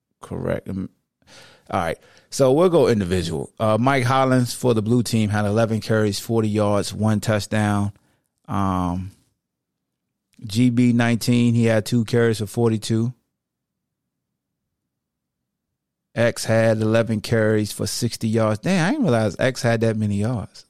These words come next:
looking at the game and even on film. Uh, Brown had six carries, eighteen yards.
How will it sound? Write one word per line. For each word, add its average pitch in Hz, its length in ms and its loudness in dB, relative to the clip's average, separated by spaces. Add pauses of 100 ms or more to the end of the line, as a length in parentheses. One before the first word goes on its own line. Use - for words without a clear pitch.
(220)
looking 107 300 -6
at 101 120 -4
the 104 80 -8
game 110 280 -2
and 107 120 0
even 110 220 0
on 98 80 -2
film. 104 380 -4 (380)
Uh, 101 460 0 (1600)
Brown 110 420 0
had 107 240 2
six - 300 -6
carries, 110 460 0
eighteen 113 440 0
yards. 107 640 0